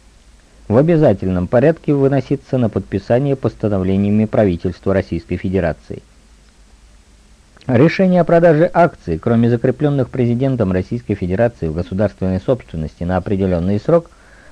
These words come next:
правительство Российской Федерации может принимать самостоятельно.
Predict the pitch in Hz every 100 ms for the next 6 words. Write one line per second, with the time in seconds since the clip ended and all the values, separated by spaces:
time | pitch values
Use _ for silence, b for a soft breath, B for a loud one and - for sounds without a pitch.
0 | - 147 196 196 175 - 165 165 165 -
1 | 143 143 147 135 135 131 131 131 127 -
2 | 117 98 92 85 98 87 90 117 - -
3 | - 123 - 107 85 78 - -